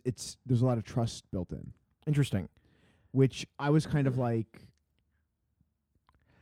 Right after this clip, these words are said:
Speaker 2: I don't know. Jordan
Speaker 1: I mean
Speaker 2: Peterson's interesting. I like, I like him a lot, but,
Speaker 1: I
Speaker 2: like, I, I, I do suspect, 'cause he always does this thing where he, like, applies the same framework to everything.
Speaker 1: Yeah.
Speaker 2: I, I, I wonder how long
Speaker 1: Well,
Speaker 2: it's gonna be interesting for people.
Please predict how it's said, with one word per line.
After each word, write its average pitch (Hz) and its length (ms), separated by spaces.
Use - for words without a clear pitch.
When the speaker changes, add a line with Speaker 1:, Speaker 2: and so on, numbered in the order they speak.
Speaker 2:
I 233 60
don't 311 80
know. 285 160
Jordan 320 220
Speaker 1:
I - 20
mean 403 120
Speaker 2:
Peterson's 320 280
interesting. 185 300
I 175 100
like, 233 280
I 208 80
like 226 180
him 233 100
a 170 60
lot, 135 300
but, 131 100
Speaker 1:
I 135 40
Speaker 2:
like, 135 160
I, 170 200
I, 175 100
I 165 80
do 185 180
suspect, - 400
'cause 165 140
he 220 140
always 240 280
does 208 120
this 170 120
thing 165 120
where 147 80
he, 127 40
like, 117 140
applies 120 320
the 117 60
same 127 340
framework 120 480
to 110 100
everything. 120 440
Speaker 1:
Yeah. 104 280
Speaker 2:
I, 180 60
I, 175 220
I 185 40
wonder 233 220
how 190 180
long 180 360
Speaker 1:
Well, 196 180
Speaker 2:
it's 196 80
gonna 143 220
be 135 140
interesting 120 420
for 92 120
people. 90 360